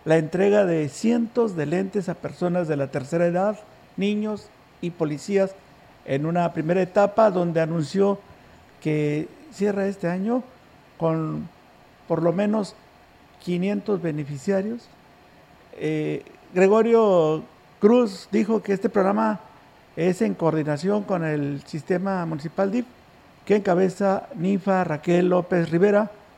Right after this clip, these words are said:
apoyando a los sectores vulnerables y para quienes más lo necesitan.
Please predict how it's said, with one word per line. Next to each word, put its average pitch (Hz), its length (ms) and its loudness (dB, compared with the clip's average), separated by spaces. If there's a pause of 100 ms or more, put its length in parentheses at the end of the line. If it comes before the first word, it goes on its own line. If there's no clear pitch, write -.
(120)
apoyando 185 920 2
a 160 140 4
los 202 180 2
sectores 180 600 0 (100)
vulnerables 196 680 0 (680)
y 151 100 -6
para 160 320 2
quienes 190 420 -2
más 220 320 0
lo 180 280 -2
necesitan. 170 640 -2